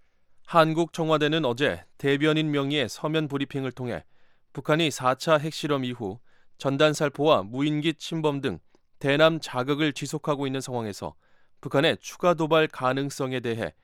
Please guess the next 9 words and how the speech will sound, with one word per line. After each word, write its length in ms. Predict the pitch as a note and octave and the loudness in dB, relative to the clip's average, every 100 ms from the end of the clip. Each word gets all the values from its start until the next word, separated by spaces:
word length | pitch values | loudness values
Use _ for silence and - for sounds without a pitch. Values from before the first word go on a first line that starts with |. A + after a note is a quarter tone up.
| _ _ | _ _
철저하고도 800 | - D#3+ D3 D#3 C#3+ C3+ C#3+ D3+ | -6 -4 -2 0 0 0 0 0
면밀하게 600 | A#2+ C3+ C#3 C#3+ C3+ D3+ | 2 0 2 0 0 0
대응하고 600 | D3 C3 C3 C#3+ C#3 B2+ | -2 -2 -2 0 -2 -4
있다고 380 | A2+ - G2 F#2+ | -6 -6 -10 -8
밝혔습니다. 680 | F#2+ G#2 G2+ - F#2+ F2+ D2+ - - _ _ _ _ _ _ | -12 -12 -14 -12 -8 -8 -8 -12 -20 _ _ _ _ _ _
청와대의 440 | - E3 D3+ E3 D3 | 0 4 4 4 4
이런 160 | E3 | 2
입장 280 | C#3+ - D#3 | 2 0 2
발표는 480 | C#3 B2 C#3+ A2+ | 2 2 0 -2